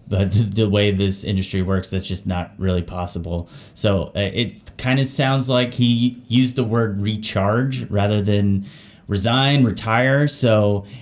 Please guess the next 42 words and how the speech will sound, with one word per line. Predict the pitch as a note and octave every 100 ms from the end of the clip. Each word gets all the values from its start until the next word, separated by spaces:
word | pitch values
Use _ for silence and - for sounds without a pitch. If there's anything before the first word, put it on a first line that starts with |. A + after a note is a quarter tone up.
| -
it | G#2+ G2+
kinda | - A2+ A2+
seems | G#2+ - A#2+ B2+
like | A#2+
maybe | G#2+ G#2 A2+ A#2
we're | A2 A2
set | - G#2 G2+
up | G#2+ A2
for, | - G2+ G2 F#2+ - - - - -
uh, | G2+ G2+ G2 F#2+ F#2 -
if | - A2 G#2
maybe | G#2+ G#2+ G#2 G2+
not, | G2+ G2 F#2 G2 - -
uh, | F#2+
certainly | - G#2+ G2+
you | G2 G2 G2
wouldn't | G2+ F#2+
expect | F#2+ - - F#2+ F2+ - -
this | F2+ F#2+ A#2+
particular | - F#2+ E3+ F3 A2 G2
coaching | F2+ F#2+ F2+
carousel, | F2+ F2+ - F2+
but | F#2+ F#2
the | F#2
next | G2 B2+ -
one, | G#2 G2+ G2 G2 - - -
maybe | G#2+ G2+
Chris | G2+ G#2
Petersen | - A#2 G#2+ G2+ G#2+ G2+ G2+
is | F#2+ G2
a | G2
name | G2 F#2+ G2
that | F#2
starts | - F#2+ F#2
to | F#2
crop | - F#2 F2+
up | F2 -
the |
way | F#2 F#2
that | F2 F#2
Bob | F2+ F2
Stoops | - F#2 F2 -